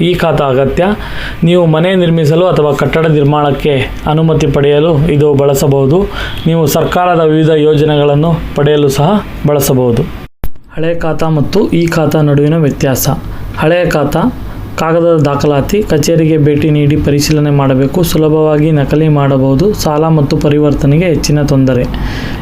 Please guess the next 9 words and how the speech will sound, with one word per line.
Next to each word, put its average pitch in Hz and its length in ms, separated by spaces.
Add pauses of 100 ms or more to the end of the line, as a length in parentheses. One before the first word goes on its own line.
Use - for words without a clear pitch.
(120)
ಈ 196 100
ಖಾತಾ 147 380 (140)
ಡಿಜಿಟಲ್ 165 440
ದಾಖಲೆ, 156 460 (340)
ಆನ್‌ಲೈನ್‌ನಲ್ಲಿ 165 560
ಪರಿಶೀಲನೆ 151 640
ಮಾಡಬಹುದು. 139 800
ಸಂಪೂರ್ಣ 170 480
ಸರ್ಕಾರದ 151 840